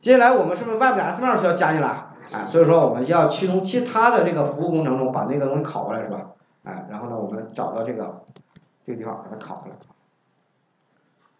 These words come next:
打开看一眼，对不对啊？对吧？是吧？没毛病吧？这是一个服务工程的 web 的S M L啊。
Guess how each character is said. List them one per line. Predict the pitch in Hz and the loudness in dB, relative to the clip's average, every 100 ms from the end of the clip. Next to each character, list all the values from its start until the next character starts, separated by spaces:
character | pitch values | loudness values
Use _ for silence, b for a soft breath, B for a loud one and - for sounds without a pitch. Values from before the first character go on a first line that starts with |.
| - | -6
打 | 135 147 | -2 0
开 | |
看 | - 240 180 | 2 2 2
一 | |
眼， | 127 127 | 2 -2
对 | 185 | -6
不 | 165 | -2
对 | 143 | 0
啊？ | 151 160 160 - _ _ _ _ _ _ _ _ _ _ | 0 -2 -4 -18 _ _ _ _ _ _ _ _ _ _
对 | - | 2
吧？ | 214 - - - _ _ _ _ | 4 2 -8 -18 _ _ _ _
是 | - | -2
吧？ | 196 185 | 2 2
没 | 151 | 0
毛 | 170 165 | -2 -2
病 | 180 | 0
吧？ | 160 - - - - | -2 -2 -12 -18 -4
这 | 151 | -2
是 | |
一 | 160 | 0
个 | |
服 | 165 165 | 0 0
务 | 202 143 | 0 0
工 | 123 | -4
程 | 127 | -2
的 | 131 | 0
web | 139 127 | 0 0
的 | 120 | -2
S | - 139 | -6 -8
M | 123 | -8
L | 107 | -8
啊。 | 101 | -10